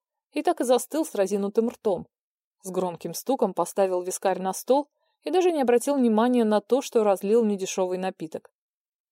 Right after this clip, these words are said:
«Погоди, погоди!» Придя в себя, Леша тряхнул головой, подался вперед и прищурился. «Ты что?»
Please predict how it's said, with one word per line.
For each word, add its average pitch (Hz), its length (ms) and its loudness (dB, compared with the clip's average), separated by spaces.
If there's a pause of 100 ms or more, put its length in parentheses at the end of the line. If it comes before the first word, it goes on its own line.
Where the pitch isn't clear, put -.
(500)
«Погоди, 233 420 0
погоди!» 262 720 2 (220)
Придя 180 280 -2
в - 40 -14
себя, 214 280 0
Леша 208 280 0
тряхнул 196 380 -6
головой, 180 460 0
подался 180 460 -4
вперед 202 360 -2
и 214 40 0
прищурился. 190 840 -6 (540)
«Ты 247 300 2
что?» 330 640 4